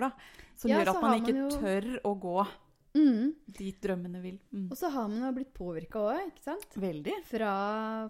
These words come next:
Speaker 2: familie og
Speaker 1: Mm.
Speaker 2: lærere
Speaker 1: Mm.
Speaker 2: og, og samfunnet og
Speaker 1: Ja, ja.
Speaker 2: kulturen, ikke sant?
Speaker 1: Ja.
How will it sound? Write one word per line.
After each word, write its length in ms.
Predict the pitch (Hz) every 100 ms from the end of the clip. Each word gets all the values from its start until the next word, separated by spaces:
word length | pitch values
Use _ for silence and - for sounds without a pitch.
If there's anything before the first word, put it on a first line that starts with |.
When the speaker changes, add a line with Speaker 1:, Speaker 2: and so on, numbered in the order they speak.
| -
Speaker 2:
familie 680 | 311 254 170 165 175 208 214
og 220 | 226 208
Speaker 1:
Mm. 40 | 247
Speaker 2:
lærere 760 | 254 165 147 165 180 208 214
Speaker 1:
Mm. 180 | 220 175
Speaker 2:
og, 80 | - -
og 160 | 190 214
samfunnet 720 | - 220 175 - 170 175 196
og 120 | 196
Speaker 1:
Ja, 40 | 208
ja. 140 | 233
Speaker 2:
kulturen, 480 | 370 185 180 247 370
ikke 220 | 339 254
sant? 280 | 285 392 -
Speaker 1:
Ja. 140 | 226